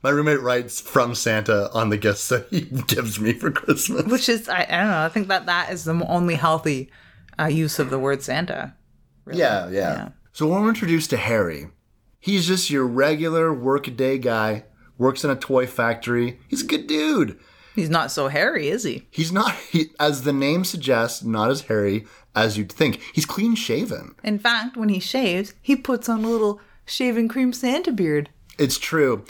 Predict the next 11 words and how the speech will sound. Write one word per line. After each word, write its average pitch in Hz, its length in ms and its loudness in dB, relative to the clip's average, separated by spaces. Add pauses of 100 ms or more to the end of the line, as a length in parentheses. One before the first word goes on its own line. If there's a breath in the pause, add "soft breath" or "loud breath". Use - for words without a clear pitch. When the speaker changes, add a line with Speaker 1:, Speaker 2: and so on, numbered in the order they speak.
(120)
Speaker 1:
Now, 143 240 2
he 170 180 0
does 226 500 0
have 156 680 0 (920 loud breath)
a 160 160 2
hobby 123 500 0
that 120 240 2
one 123 300 2
might 113 260 2
consider 110 680 2
controversial. 107 1300 0